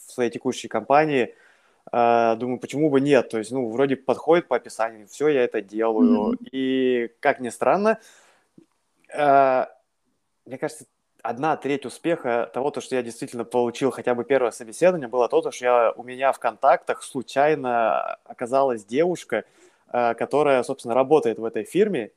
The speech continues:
Speaker 1: и я ей написал
Speaker 2: Мгм.
Speaker 1: просто там: «Добрый день, увидел вакансию, вот моё резюме, э, там, можете его не чи-», я там дальше,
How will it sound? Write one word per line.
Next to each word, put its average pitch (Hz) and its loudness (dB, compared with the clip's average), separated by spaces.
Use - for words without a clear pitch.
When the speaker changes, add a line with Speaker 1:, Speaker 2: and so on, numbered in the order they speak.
Speaker 1:
и 123 -6
я 147 4
ей 156 4
написал 131 2
Speaker 2:
Мгм. - -20
Speaker 1:
просто 117 -8
там: 110 -6
«Добрый 131 -2
день, 185 0
увидел 123 -6
вакансию, 165 0
вот 135 -2
моё 117 -6
резюме, 117 0
э, 127 4
там, 113 0
можете 156 2
его 143 4
не 135 -2
чи-», 143 -8
я 135 0
там 147 -6
дальше, 143 -2